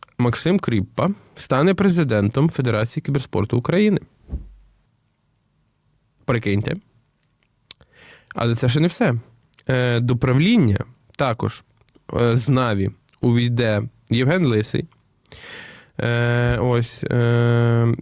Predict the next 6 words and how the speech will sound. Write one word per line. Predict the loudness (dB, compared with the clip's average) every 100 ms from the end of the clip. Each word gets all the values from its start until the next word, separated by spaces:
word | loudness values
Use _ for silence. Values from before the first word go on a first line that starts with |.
| -2
Золотарьов, | 2 2 2 0 0 0 -2 -10 _ _ -2
звісно. | 0 2 0 0 -2 -2 _ _ _ _ _ _ _ _ _ _ _ _ -6
Також | -2 -2 0 -2 -2 -6
Андрій | 0 2 2 2 2 0 -4 _ _ 0
Блейд | 2 4 2 0 -2 -8 -4
Городенський, | 0 2 2 0 0 -2 -4 -4